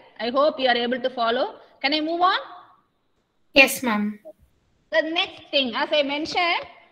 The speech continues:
Speaker 1: uh, we have designed the primer. I'll go to the workflow. You can see we have designed,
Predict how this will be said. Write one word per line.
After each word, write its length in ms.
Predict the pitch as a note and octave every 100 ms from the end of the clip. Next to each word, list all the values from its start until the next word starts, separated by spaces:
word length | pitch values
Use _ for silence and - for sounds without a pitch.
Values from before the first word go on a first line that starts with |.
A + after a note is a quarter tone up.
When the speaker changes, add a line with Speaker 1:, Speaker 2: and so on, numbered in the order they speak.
| -
Speaker 1:
uh, 240 | B3 B3 A#3
we 100 | D4
have 120 | C#4
designed 520 | C4 C#4 D#4 F4 F#4 D#4+
the 100 | -
primer. 360 | C4 C4 C4+
I'll 260 | E4 D4 A#3
go 140 | B3+
to 100 | C4
the 140 | B3 A3+
workflow. 680 | A3 A3 - B3+ B3 G#4+
You 80 | A#3
can 240 | A#3 A#3 A#3
see 220 | C4 G#4 C5 _ _ _ _
we 120 | C4
have 160 | C4+ A#3+
designed, 500 | C4 C4 D#4 E4